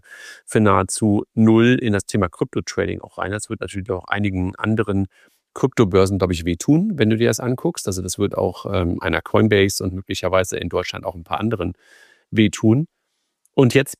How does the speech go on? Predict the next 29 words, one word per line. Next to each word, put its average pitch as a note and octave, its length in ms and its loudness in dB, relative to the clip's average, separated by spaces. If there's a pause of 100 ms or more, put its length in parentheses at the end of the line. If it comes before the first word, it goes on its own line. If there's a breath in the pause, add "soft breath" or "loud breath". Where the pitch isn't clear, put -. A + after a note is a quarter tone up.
(140)
starten A2 340 2
sie B2 100 -2
auch A2 120 0
ein A2 120 -2
Tagesgeldkonto. G2+ 960 -4
Das - 160 -8
heißt A#2 160 -2
also, G#2+ 320 0
so A2 200 0
dieses G#2+ 460 -4
Gefühl, D#3 560 -2
dass A#2 220 -4
Revolut B2 500 0
früher A2+ 420 -2
eigentlich G#2 300 -10
immer B2+ 180 -4
nur A2+ 160 -2
so G#2+ 120 -6
für - 160 -8
Remittance-Payments A2+ 960 -2
da A2 240 2
war, G#2+ 160 4
was G2+ 140 -6
immer G2+ 180 -10
so G2+ 140 -6
ein F#2+ 80 -4
bisschen F#2+ 260 -6
so F#2+ 140 -10
das - 240 -8